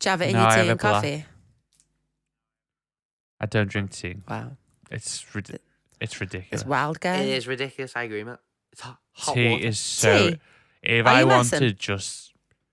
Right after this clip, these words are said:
Speaker 2: leafy, dirty water, they're great, but
Speaker 1: No.
Speaker 2: I'd go to a lake and just have a
Speaker 1: <laughs> No.
Speaker 2: sip. But
Speaker 1: You're the most
Speaker 3: Nah,
Speaker 1: wrong people
Speaker 3: tea's
Speaker 1: I've ever
Speaker 3: garbage.
Speaker 1: met.
Speaker 2: and then you put milk in it, and it's like, oh, so it's leafy,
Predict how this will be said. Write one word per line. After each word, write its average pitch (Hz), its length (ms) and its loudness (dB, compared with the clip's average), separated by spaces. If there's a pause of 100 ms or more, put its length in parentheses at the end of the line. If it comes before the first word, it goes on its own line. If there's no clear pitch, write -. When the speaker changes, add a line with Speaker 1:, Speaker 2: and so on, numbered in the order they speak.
(960)
Speaker 2:
leafy, 104 680 -2 (100)
dirty 95 440 -2
water, 92 540 -6 (920)
they're 95 100 -8
great, 87 460 -6 (140)
but 95 220 -6 (120)
Speaker 1:
No. 196 220 -2 (340)
Speaker 2:
I'd 104 200 4
go 113 180 4
to 123 240 4
a - 20 4
lake 107 320 4
and 117 100 0
just - 280 -2 (200)
have - 180 -4
a - 40 -10
Speaker 1:
<laughs> - 40 -6
No. 214 80 0
Speaker 2:
sip. - 160 -2 (580)
But - 200 -4 (1400)
Speaker 1:
You're 214 80 -6
the 226 80 -2
most 220 260 -2
Speaker 3:
Nah, 190 80 0
Speaker 1:
wrong 175 260 0
people 147 320 -2
Speaker 3:
tea's 139 100 2
Speaker 1:
I've 139 40 0
ever 135 120 0
Speaker 3:
garbage. 120 180 -4
Speaker 1:
met. 78 160 -10
Speaker 2:
and 123 180 2
then 131 160 4
you 143 100 2
put 135 220 -2
milk 107 440 -2
in 123 100 -2
it, 120 160 -2
and 107 100 -4
it's - 220 -10
like, 95 260 -4 (120)
oh, 117 160 2
so 110 140 -4
it's 104 200 -6
leafy, 117 520 -2